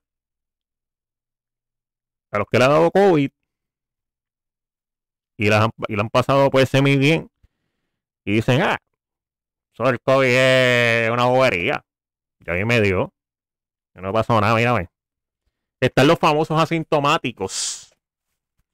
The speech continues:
que le dio covid, no se enteran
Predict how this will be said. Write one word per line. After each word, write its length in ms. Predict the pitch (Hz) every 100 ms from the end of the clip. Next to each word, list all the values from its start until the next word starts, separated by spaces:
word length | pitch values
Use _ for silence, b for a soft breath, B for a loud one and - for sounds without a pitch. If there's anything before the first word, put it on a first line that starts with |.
| _ _ _ _ _ _ _ _
que 120 | 101
le 120 | 95
dio 220 | 90 90 90
covid, 400 | 101 151 135 - _ _ _ _ _ _ _ _ _ -
no 200 | 90 92
se 140 | 110
enteran 760 | 104 - 127 165 139 117 120